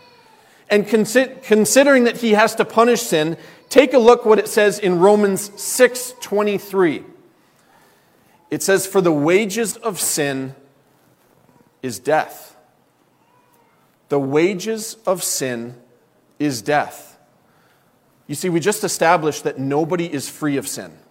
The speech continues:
"For all have sinned and fall short of the glory of God." And then we understand that if God is a righteous judge, if he is just, if he is holy,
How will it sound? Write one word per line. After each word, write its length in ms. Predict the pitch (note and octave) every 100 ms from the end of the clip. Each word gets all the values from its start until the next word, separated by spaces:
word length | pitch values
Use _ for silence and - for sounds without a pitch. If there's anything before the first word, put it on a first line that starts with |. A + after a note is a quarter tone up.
| _ _ _ _ _
"For 240 | - C#3+ D3 -
all 360 | D#3 E3+ F#3 F3+
have 200 | F3+ -
sinned 360 | - D#3+ C#3
and 140 | C3+ B2+
fall 180 | C#3
short 380 | C3+ - D3+ D3
of 120 | D#3
the 100 | B2+
glory 320 | B2+ B2+ B2 B2
of 120 | A#2
God." 360 | B2 A2+ F2+ - _ _ _ _ _ _ _ _ _ _
And 160 | C#3 D3+
then 180 | F#3+
we 140 | G#3+ G3
understand 560 | E3+ D#3 - D3 C#3+
that 160 | C#3 D3+
if 220 | D#3 A#2
God 360 | D#3+ F3 F#3 -
is 280 | F3 F#3+ E3
a 60 |
righteous 500 | D3 C#3+ C#3 D3+ C3+
judge, 500 | - C3+ A2 F2 - - _ _ _
if 160 | D#3 -
he 200 | G#3 F#3+
is 200 | F3+ B2+
just, 520 | - E3 D3+ - -
if 120 | D#3
he 220 | - A3
is 180 | G#3 F#3
holy, 560 | - G#3+ G#3 D3+ A#2